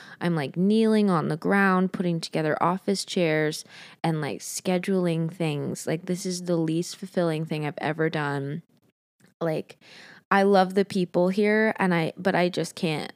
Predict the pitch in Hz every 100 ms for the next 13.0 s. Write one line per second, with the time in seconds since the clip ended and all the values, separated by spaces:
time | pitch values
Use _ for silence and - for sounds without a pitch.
0 | _ 175 - - 160 147 - - 170 -
1 | 165 - - - 87 69 - - - -
2 | - - - 190 - 196 190 185 180 180
3 | _ 185 185 190 220 - _ _ 190 180
4 | 196 220 220 220 233 233 233 247 - 339
5 | 175 151 - 175 175 175 - 175 170 -
6 | - _ _ _ _ _ _ _ - 190
7 | 190 196 185 175 180 165 - _ 180 180
8 | 175 165 165 - 160 165 170 - - 170
9 | 160 156 156 160 - 165 165 170 165 165
10 | 170 - 175 160 156 165 160 160 160 165
11 | 165 156 160 156 - 156 151 151 151 156
12 | 151 - 156 156 156 147 - 156 151 156